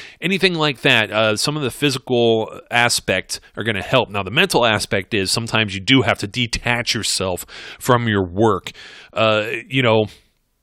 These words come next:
i-, i-, if you work a nine-to-five, uh, are you really punched out at five o'clock? Are you getting emails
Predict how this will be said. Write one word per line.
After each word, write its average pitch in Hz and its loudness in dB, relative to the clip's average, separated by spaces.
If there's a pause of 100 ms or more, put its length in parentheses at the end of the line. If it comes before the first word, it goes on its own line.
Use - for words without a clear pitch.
(400)
i-, 135 0
i-, 135 4
if 147 2
you 139 4
work 139 0
a 147 2
nine-to-five, 120 0 (120)
uh, 117 -4 (180)
are 127 2
you 151 0
really 139 4
punched - -2
out 135 4
at 120 -2
five 127 2
o'clock? 120 0
Are 120 2
you 120 2
getting 185 2
emails 131 2